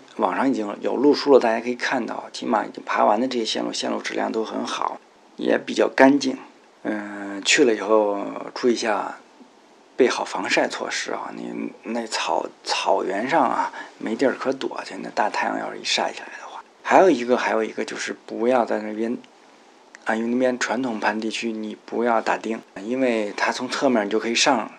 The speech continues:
绕上去，走上去啊，走，就能走上去了，然后多带条绳子，用主绳绕大石头就能做顶了。你如果先锋爬不了，从顶上做顶放个绳子下来，你爬那个，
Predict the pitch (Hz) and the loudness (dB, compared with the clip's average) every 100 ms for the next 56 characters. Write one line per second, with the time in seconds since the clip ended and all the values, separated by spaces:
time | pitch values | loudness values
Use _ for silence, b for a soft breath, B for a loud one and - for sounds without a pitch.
0 | - 131 131 98 92 - - - 110 - | -2 8 8 8 -4 -8 -10 2 2 4
1 | 151 147 110 98 101 - 117 131 123 92 | 2 2 0 0 -6 -4 -2 0 0 -2
2 | 110 113 107 107 104 107 113 110 _ _ | -4 -4 -6 -4 -6 -4 -4 -6 _ _
3 | 131 127 117 107 92 110 _ - - 90 | 4 6 4 0 -4 -6 _ -8 -2 -2
4 | 117 120 113 113 110 117 - 95 113 120 | -2 -4 -4 -6 -6 -6 -4 -4 -4 -6
5 | - - 127 107 107 101 - - - - | -16 -2 2 4 4 2 0 -2 -6 -8
6 | - 113 107 120 120 113 117 - - 120 | -10 -8 -8 -6 -2 -2 -2 -4 -6 -8
7 | - - 60 117 117 - _ - 220 120 | -8 -8 -8 -8 -14 -20 _ -18 -6 0
8 | 120 - - _ _ _ _ - 135 131 | 0 0 -6 _ _ _ _ 0 0 0
9 | 139 - - 123 - - - _ _ - | -2 0 2 2 2 -4 -6 _ _ -12
10 | 123 123 135 101 113 127 - B B - | -6 -6 -6 -4 -2 -4 -4 B B 2
11 | 123 - - 57 - 131 113 107 113 123 | 2 2 -6 -6 -2 -2 0 -4 -6 -6
12 | 113 104 110 110 - 62 - - _ _ | -4 -4 -6 -8 -10 -12 -12 -20 _ _
13 | _ - 95 101 117 117 110 123 | _ -6 -4 -4 -4 -6 -6 -6